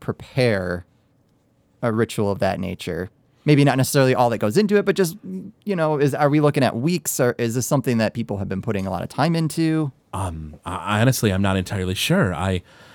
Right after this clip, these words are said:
Speaker 2: I know that a summoning spell is typically, you know, you, you practice it enough as a wizard to be able to cast it within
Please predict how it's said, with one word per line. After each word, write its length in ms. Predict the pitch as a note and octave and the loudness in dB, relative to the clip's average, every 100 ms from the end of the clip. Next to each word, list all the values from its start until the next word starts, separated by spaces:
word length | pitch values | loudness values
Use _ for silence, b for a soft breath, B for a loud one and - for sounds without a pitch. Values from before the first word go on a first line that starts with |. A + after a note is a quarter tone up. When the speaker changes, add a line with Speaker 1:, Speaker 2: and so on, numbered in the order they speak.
| B - | B 2
Speaker 2:
I 60 | |
know 180 | A2+ A#2+ | 4 6
that 120 | A2 | 4
a 80 | G2+ | 2
summoning 460 | - B2+ C3 A#2+ G#2 | 0 2 4 4 2
spell 640 | - G2 G2 F2+ F2+ F2 | -2 -2 0 0 -2 -6
is 160 | - F#2+ | -8 -8
typically, 800 | - A2 G2 G2 F#2+ F2 E2 F#2 _ _ | -2 -2 -2 -2 -2 -2 -6 -12 _ _
you 140 | G2 G2 | -4 -2
know, 100 | E2+ | 0
you, 160 | E2+ E2+ | -2 -2
you 140 | F#2 | -4
practice 440 | - A2 - F#2+ | 0 0 0 -4
it 80 | F2 | -4
enough 240 | E2 D#2+ - | -4 -6 -6
as 100 | E2+ | -8
a 40 | |
wizard 380 | E2 D#2 F#2 A2+ | -8 -4 -4 -4
to 80 | E2 | -4
be 140 | E2 | -6
able 140 | D#2 | -6
to 60 | E2 | -8
cast 380 | - B1+ - - | -8 -10 -10 -10
it 120 | D#2 | -8
within 420 | E2 E2+ D#2 D#2 | -8 -8 -8 -10